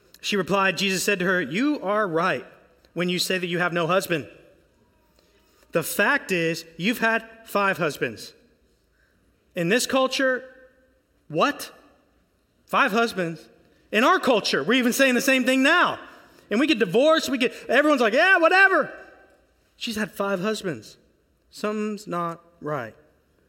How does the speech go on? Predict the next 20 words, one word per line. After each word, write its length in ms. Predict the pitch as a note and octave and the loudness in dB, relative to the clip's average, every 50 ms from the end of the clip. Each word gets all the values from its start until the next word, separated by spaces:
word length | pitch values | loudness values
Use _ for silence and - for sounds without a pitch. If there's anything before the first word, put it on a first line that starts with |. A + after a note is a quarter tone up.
| _ _ _ _ _ _ _ _ _ _ _ - - | _ _ _ _ _ _ _ _ _ _ _ -8 -4
"And 100 | F3+ F#3 | -2 0
the 40 | F3+ | 2
man 500 | G3 G#3 A3+ B3 B3 A#3+ A3+ G#3+ F#3 F3 | 2 2 4 4 2 2 0 0 -2 -2
you 180 | F#3 G#3 G3+ | 0 0 0
now 480 | G3 F#3 F3+ F#3 G3+ A3 A#3 C4 C4 B3 | 0 0 0 0 2 2 2 2 0 0
have 400 | F#3+ A#3 A#3+ A#3 A3 G3 F3+ F3 | 0 0 0 0 0 -2 -2 -2
is 140 | F3+ D#3 E3+ | -4 -4 -4
not 200 | F3+ F3+ F#3+ D#3+ | -4 -2 -2 -2
your 100 | E3+ D#3+ | -2 -2
husband." 420 | D3+ E3 D3+ D3 - C3 A2+ G2 - - _ _ _ _ _ _ - | -2 -2 -4 -4 -6 -10 -12 -12 -16 -20 _ _ _ _ _ _ -14
He 80 | - | -10
says, 200 | C#3+ E3+ F#3 E3 | -6 -4 -4 -2
"You're 80 | F3+ D#3+ | -2 -2
living 260 | E3 G3+ A3 G#3+ F#3+ | -2 -2 -2 -2 -2
with 100 | E3+ D#3 | -4 -4
somebody 480 | - - D#3 D3+ C#3+ C#3 C#3 C3+ C3 C3+ - _ _ _ _ _ _ _ - | -4 -4 -4 -4 -4 -4 -4 -6 -8 -12 -16 _ _ _ _ _ _ _ -8
that 100 | C3+ C3+ | -6 -6
ain't 140 | D3+ D3+ | -4 -4
your 100 | D3 D3 | -4 -6
man." 260 | C#3+ C#3 C3 A#2 G2 | -6 -6 -6 -8 -10